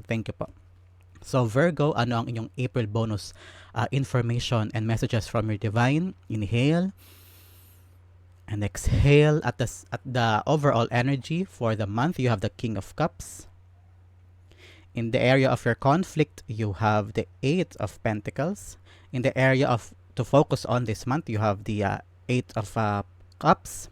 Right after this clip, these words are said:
In the area of what's coming in, you have the Eight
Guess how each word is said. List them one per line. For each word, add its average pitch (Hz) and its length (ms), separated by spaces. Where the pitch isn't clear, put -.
In 127 100
the 127 140
area 135 220
of 123 100
what's - 180
coming 127 440
in, 180 240
you 151 100
have 123 220
the 131 200
Eight 196 640